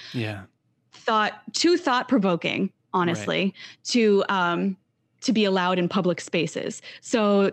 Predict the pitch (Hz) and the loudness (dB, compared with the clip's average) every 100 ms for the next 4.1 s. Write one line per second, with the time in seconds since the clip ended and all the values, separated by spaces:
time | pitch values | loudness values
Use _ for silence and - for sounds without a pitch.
0 | - 208 202 196 190 - 185 185 107 - | 0 0 2 2 2 0 -2 -2 -2 0
1 | 262 269 320 339 403 285 302 285 294 285 | 0 2 0 0 0 0 0 2 2 -2
2 | - 247 190 170 226 196 196 202 196 180 | -2 -2 -2 -4 -2 -2 -2 -2 0 0
3 | 208 226 180 165 160 156 208 - - 156 | 0 -2 -2 0 0 0 -2 -4 -10 -10
4 | - | -10